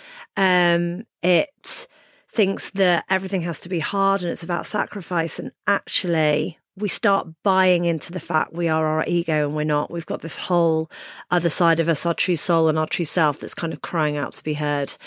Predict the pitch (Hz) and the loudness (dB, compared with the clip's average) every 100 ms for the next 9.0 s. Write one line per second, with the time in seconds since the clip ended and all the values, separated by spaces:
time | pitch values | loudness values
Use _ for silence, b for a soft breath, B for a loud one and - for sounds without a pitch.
0 | B B B B 190 196 190 202 196 185 | B B B B 0 2 2 2 2 2
1 | 240 214 - 170 185 180 147 - _ _ | 2 2 -2 0 2 4 0 -6 _ _
2 | _ 202 214 196 185 - - 170 160 156 | _ 0 2 2 0 -2 -2 0 2 2
3 | 170 185 185 185 - 170 - 196 - 180 | 2 2 2 0 -4 -6 0 0 0 -4
4 | 180 170 165 147 - 151 196 190 180 165 | -4 -6 -10 -10 -10 -12 -6 -4 -2 -4
5 | - 135 - - 190 185 185 185 175 156 | -4 -6 -6 -2 2 2 2 2 2 2
6 | 151 165 B B B B 165 160 156 156 | 0 -4 B B B B 2 4 4 0
7 | 156 B B 196 180 185 180 - - 170 | -4 B B -2 0 2 0 -2 -4 -4
8 | 170 160 175 190 196 190 160 - - 170 | 0 2 2 0 0 -4 -8 -10 -10 -10